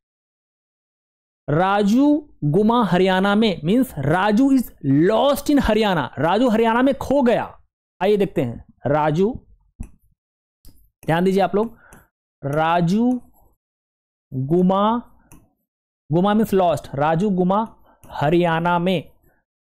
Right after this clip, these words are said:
हरियाणा में। गैर जरूरी टर्म क्या है? में, में को काट दो। राजू गुमा हरियाणा में, तो आरए से राजस्थान।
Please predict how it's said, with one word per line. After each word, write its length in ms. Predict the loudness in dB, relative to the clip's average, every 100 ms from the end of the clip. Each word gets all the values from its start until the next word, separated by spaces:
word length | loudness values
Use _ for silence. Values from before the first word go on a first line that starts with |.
| _ _ _ _ _ -6
हरियाणा 1200 | -2 0 0 -2 -4 -6 -6 -6 -6 -6 -8 -12 -10
में। 300 | -4 -2 -4 -10 _ _ _ _
गैर 340 | -6 0 0 2
जरूरी 440 | 2 2 2 0 -4 -4
टर्म 180 | -2 0
क्या 200 | -2 0
है? 140 | 0
में, 220 | 0 0
में 160 | 0 0
को 100 | -2
काट 220 | -2 -4
दो। 180 | -6 -10 -14 _ _ _ _ _ _ _ _ -8
राजू 600 | -4 0 0 0 0 2
गुमा 420 | 2 2 2 0 0
हरियाणा 600 | 0 2 2 0 0 0
में, 240 | 0 -2 -6 _ _ _ -12
तो 160 | -12 -10 -4
आरए 320 | 0 2 2
से 140 | 2 0
राजस्थान। 600 | 0 0 -2 -2 -4